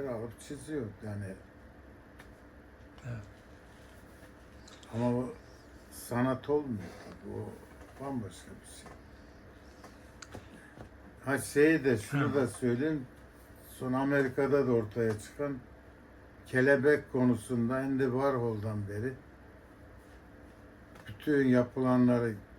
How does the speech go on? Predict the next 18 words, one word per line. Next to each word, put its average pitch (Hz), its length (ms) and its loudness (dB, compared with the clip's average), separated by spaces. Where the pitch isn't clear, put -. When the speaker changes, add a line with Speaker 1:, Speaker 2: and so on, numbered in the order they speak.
Speaker 1:
izlediğimizde 107 1080 0
diyor 113 260 -2
Speaker 2:
Hı 139 60 -6
hı. 120 880 -6
Speaker 1:
uzmanlar, 110 640 -2
senin 127 500 0
kelebekler 123 680 0
gibisini 107 600 -6
görmedik. 113 400 -6
Öyle 113 220 -4
bir 107 60 -6
sentez 110 680 -8
kurmuşsun 123 420 -8
ki 123 80 -8
bambaşka 113 600 -4
bir 98 60 -12
şey 104 200 -12
çıkıyor. - 380 -16